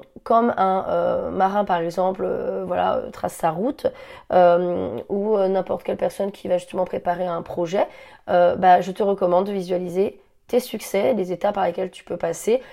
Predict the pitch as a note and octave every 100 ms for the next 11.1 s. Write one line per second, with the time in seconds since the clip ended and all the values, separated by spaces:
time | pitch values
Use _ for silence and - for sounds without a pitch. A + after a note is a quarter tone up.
0 | - G3 F#3+ G3 B3+ B3+ G3+ F#3+ F#3 G#3+
1 | A3+ G3+ F#3+ - F3+ F3+ G3 A#3 - -
2 | - F3+ F3 F3 - G3+ - G3+ - A3
3 | - G#3 F#3+ F#3+ - G3 C#4 D#4+ - -
4 | - A3 A3+ B3 A#3+ A#3+ A#3+ A#3 A3+ G3+
5 | F#3+ - G#3+ G#3+ - - F#3 F3 - F#3+
6 | - E3 F3 D#3 D#3 F3+ F#3+ G3+ F#3 F3+
7 | G#3+ A#3+ - - - - G#3+ A#3+ G#3 G#3+
8 | - G#3 F3 F#3 - - - G3 A3+ G#3
9 | G#3 A3 A#3 - G#3 G3 F3+ - G3 F#3
10 | - F3 F3 - F#3 E3+ E3+ F3 F#3 G3+
11 | C4+